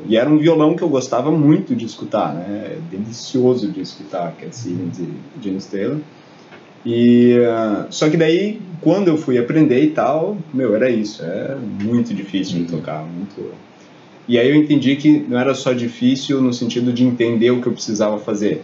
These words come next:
Speaker 1: Eu precisava exercitar muito meus dedos, os músculos, a memória muscular, né?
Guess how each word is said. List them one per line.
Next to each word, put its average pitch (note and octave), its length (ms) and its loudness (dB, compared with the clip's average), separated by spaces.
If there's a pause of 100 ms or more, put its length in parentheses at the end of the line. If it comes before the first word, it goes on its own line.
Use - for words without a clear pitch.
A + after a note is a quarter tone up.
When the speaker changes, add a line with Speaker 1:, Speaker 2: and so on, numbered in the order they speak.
(140)
Speaker 1:
Eu G#2 100 -6
precisava A#2 720 -2 (100)
exercitar A#2 960 0
muito F#2 360 -6
meus F#2 260 -8
dedos, F#2 480 -2
os F2+ 160 -10
músculos, G2+ 580 -4
a F#2 60 -4
memória G2+ 400 2
muscular, G2+ 640 -2
né? F#2+ 200 -10